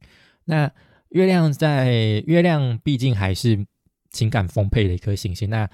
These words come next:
天蝎座又是水象星座，所以月亮来到水象星座，其实基本上就是我们的情绪都会变得非常的敏感。那在天蝎座就会是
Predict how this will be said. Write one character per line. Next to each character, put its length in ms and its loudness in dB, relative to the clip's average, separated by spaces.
天 180 0
蝎 120 4
座 220 4
又 220 4
是 360 0
水 140 -6
象 180 -2
星 200 -4
座， 220 -4
所 140 2
以 140 -2
月 220 4
亮 240 0
来 140 0
到 140 2
水 160 -2
象 160 -4
星 80 -4
座， 100 -2
其 320 -8
实 220 -4
基 200 -4
本 160 0
上 220 -2
就 120 0
是 200 0
我 100 -2
们 180 2
的 120 0
情 240 -2
绪 180 0
都 100 2
会 100 2
变 160 -2
得 100 -2
非 120 -4
常 120 -4
的 80 -4
敏 300 -6
感。 160 -12
那 240 -2
在 140 -2
天 180 0
蝎 120 2
座 120 4
就 120 2
会 80 6
是 300 2